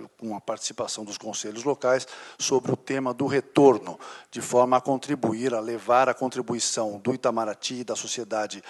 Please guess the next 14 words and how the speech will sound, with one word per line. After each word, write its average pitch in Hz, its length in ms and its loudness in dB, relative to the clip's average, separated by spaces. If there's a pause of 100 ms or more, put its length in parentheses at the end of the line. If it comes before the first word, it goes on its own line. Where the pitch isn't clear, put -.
(160)
civil 110 520 -4
organizada 107 680 -4
no 110 80 -6
exterior 117 560 0 (320)
para 123 280 4
a 117 40 4
próxima 123 500 2
conferência, 113 880 -2 (180)
a - 120 -8
Comigrar, 110 580 -2
a 90 60 -8
Conferência 110 640 -4
Brasileira 107 520 -6
sobre 110 400 -2